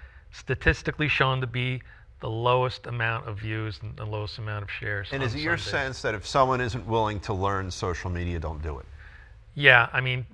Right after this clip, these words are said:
Speaker 1: d-, definitely don't get in trouble with saying something awful or posting something awful, because
Speaker 2: Yeah.
Speaker 1: it's a business. We've been, I think that's the big takeaway here.
Speaker 2: Yeah.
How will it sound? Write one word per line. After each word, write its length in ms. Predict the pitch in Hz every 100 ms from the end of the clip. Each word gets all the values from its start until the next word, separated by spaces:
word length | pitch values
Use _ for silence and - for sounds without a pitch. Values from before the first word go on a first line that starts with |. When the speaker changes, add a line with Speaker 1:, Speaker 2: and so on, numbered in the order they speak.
| 165 147
Speaker 1:
d-, 80 | 165
definitely 320 | 156 151 160
don't 140 | 147
get 100 | 147
in 60 | 127
trouble 280 | - 135 120
with 140 | 120
saying 340 | - 123 117 110
something 300 | - 113 113
awful 320 | 107 113 - 113
or 40 |
posting 380 | - 107 - 104
something 320 | - 101 104
awful, 400 | 104 101 110 107 -
because 340 | 113 123 120
Speaker 2:
Yeah. 60 | 131
Speaker 1:
it's 100 | 160
a 40 |
business. 680 | - 175 151 151 175 - - -
We've 240 | 117 120 123
been, 100 | 131
I 120 | 123
think 180 | 127 139
that's 180 | 139 127
the 80 | 120
big 180 | 131 -
takeaway 400 | 131 - 110 104
here. 160 | 110
Speaker 2:
Yeah. 240 | 110 113